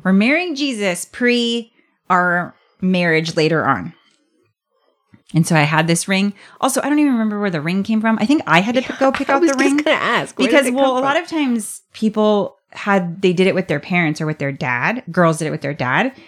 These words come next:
Speaker 1: They would choose a ring and their dad would give them a ring. Well, I didn't have a relationship with my dad like that.
Speaker 2: Mm.
Speaker 1: And I had my stepdad, and I didn't have a relationship with him like that. So I did it by myself, which also,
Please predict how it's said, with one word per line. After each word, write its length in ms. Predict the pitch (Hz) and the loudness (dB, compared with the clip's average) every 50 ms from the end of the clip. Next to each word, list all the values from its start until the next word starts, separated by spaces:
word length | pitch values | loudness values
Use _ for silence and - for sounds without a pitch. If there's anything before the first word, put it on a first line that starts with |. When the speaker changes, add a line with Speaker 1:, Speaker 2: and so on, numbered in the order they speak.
| - _ _ _ | -20 _ _ _
Speaker 1:
They 120 | - 160 156 | 0 0 0
would 120 | 151 147 | 0 0
choose 240 | - - 180 170 156 | 0 2 2 4 4
a 60 | 165 | 4
ring 160 | 160 160 160 | 4 6 6
and 80 | 156 151 | 6 4
their 80 | 139 | 4
dad 160 | 143 160 151 147 | 4 2 2 2
would 160 | 147 156 - | 0 -2 -2
give 140 | 156 147 156 | -2 0 2
them 100 | 160 156 | 2 2
a 60 | 156 | 2
ring. 300 | 156 156 156 156 160 160 | 2 2 2 0 0 0
Well, 280 | 156 151 143 - - - _ _ _ _ _ _ - | 0 0 0 -2 -4 -8 _ _ _ _ _ _ 0
I 60 | - 160 | 2 2
didn't 140 | 156 139 - | 2 2 2
have 160 | - 156 143 | 0 -2 0
a 40 | 160 | 2
relationship 440 | 165 170 180 185 208 196 - 202 208 | 2 2 2 2 0 -2 -2 0 -2
with 100 | 208 208 | 0 0
my 100 | 214 208 | 0 0
dad 220 | 208 214 214 208 | 2 0 0 2
like 160 | 214 - 156 | 2 2 2
that. 240 | 156 165 - 226 - | 2 2 2 2 0
Speaker 2:
Mm. 80 | 156 151 | 0 2
Speaker 1:
And 100 | 175 165 | 2 4
I 40 | 160 | 4
had 300 | 160 170 156 151 147 151 | 2 2 0 -2 -2 -2
my 80 | 156 147 | -4 -4
stepdad, 400 | 147 - 147 147 147 180 190 190 | -4 -2 -4 -2 2 2 2 2
and 100 | 160 147 | 2 0
I 80 | 131 | 0
didn't 140 | 139 143 147 | 0 0 0
have 100 | 160 151 | 0 0
a 40 | 156 | 0
relationship 460 | 156 160 156 151 - 165 156 - 156 165 | -2 -2 -4 -4 -6 -8 -6 -6 -4 -4
with 100 | 143 151 | -4 -2
him 160 | 160 151 165 | -2 0 0
like 160 | 170 175 175 | 0 -2 0
that. 280 | - 208 220 233 - - _ _ _ _ | 0 0 0 -2 -4 -8 _ _ _ _
So 180 | - - - 160 | -14 -6 -2 2
I 160 | - 165 165 160 | 4 4 4 2
did 220 | 147 156 165 151 | 0 0 0 0
it 100 | 156 156 | 0 0
by 80 | 151 147 | 0 0
myself, 560 | 151 143 151 - 123 131 185 233 - - _ - | 0 0 -2 0 -2 -2 -2 -2 -4 -12 _ -4
which 220 | 185 180 - - - | -4 -2 -2 -2 0
also, 400 | - 185 208 - - 175 151 156 | 2 2 2 4 4 2 2 2